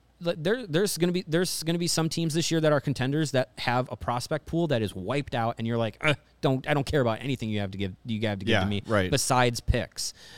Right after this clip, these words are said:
Speaker 2: Yeah,
Speaker 1: Um,
Speaker 2: like if
Speaker 1: and,
Speaker 2: the
Speaker 1: and
Speaker 2: Blackhawks
Speaker 1: you
Speaker 2: were trying to trade for Jonathan <laughs> Toews or Patrick Kane,
Speaker 1: Yeah, it wouldn't
Speaker 2: "We'll give
Speaker 1: work.
Speaker 2: you Isaac Phillips and, uh, and, uh, yeah, no,
Speaker 1: and a
Speaker 2: it's
Speaker 1: bunch of our firsts,
Speaker 2: yeah, it's not
Speaker 1: our
Speaker 2: gonna,
Speaker 1: late
Speaker 2: yeah,
Speaker 1: round
Speaker 2: right.
Speaker 1: firsts."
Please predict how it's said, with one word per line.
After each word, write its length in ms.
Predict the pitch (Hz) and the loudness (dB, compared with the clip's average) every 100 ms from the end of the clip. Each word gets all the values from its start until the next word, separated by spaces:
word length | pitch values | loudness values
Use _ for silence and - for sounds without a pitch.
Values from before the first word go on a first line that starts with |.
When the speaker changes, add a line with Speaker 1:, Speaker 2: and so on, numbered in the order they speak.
| - _ | -20 _
Speaker 2:
Yeah, 220 | 110 143 | 4 8
Speaker 1:
Um, 60 | 131 | 8
Speaker 2:
like 100 | 131 | 8
if 40 | 127 | 6
Speaker 1:
and, 100 | 127 | 4
Speaker 2:
the 80 | |
Speaker 1:
and 80 | 117 | 6
Speaker 2:
Blackhawks 400 | 151 151 123 120 120 | 8 8 8 6 4
Speaker 1:
you 40 | |
Speaker 2:
were 40 | 110 | 2
trying 220 | 117 107 | 4 4
to 60 | 101 | 2
trade 300 | 117 107 95 | 2 2 4
for 100 | 107 | 2
Jonathan 340 | 104 104 98 | 4 4 2
<laughs> 80 | 104 | 4
Toews 240 | 156 107 | 4 4
or 40 | 175 | 4
Patrick 400 | - 160 147 131 | 4 4 2 0
Kane, 320 | - 127 127 | 4 6 6
Speaker 1:
Yeah, 220 | 196 101 87 | 4 2 2
it 100 | 160 | 4
wouldn't 220 | 160 151 | 6 8
Speaker 2:
"We'll 100 | 175 202 | 10 10
give 100 | 190 | 10
Speaker 1:
work. 60 | |
Speaker 2:
you 60 | 156 | 10
Isaac 380 | 131 165 160 - | 10 8 6 2
Phillips 560 | 156 165 202 185 - - | 6 6 6 4 -2 -2
and, 440 | 143 135 139 131 | 2 4 6 8
uh, 560 | 131 127 123 120 120 - | 10 10 10 8 4 2
and, 340 | 123 123 120 120 | 0 2 4 4
uh, 220 | 113 113 | 4 4
yeah, 200 | 117 104 | 4 4
no, 120 | 101 | 6
Speaker 1:
and 80 | 107 | 4
a 20 | 113 | 4
Speaker 2:
it's 80 | 139 | 2
Speaker 1:
bunch 200 | 135 139 | 2 0
of 100 | 120 | 0
our 80 | 117 | 0
firsts, 340 | - 110 - | -2 -2 0
Speaker 2:
yeah, 80 | 104 | 0
it's 160 | 92 | 2
not 80 | 123 | 2
Speaker 1:
our 80 | 117 | 4
Speaker 2:
gonna, 120 | 107 | 4
Speaker 1:
late 140 | 120 110 | 4 4
Speaker 2:
yeah, 80 | 101 | 2
Speaker 1:
round 220 | 104 95 | 0 0
Speaker 2:
right. 180 | 113 98 | 2 2
Speaker 1:
firsts." 220 | 85 - | 2 -6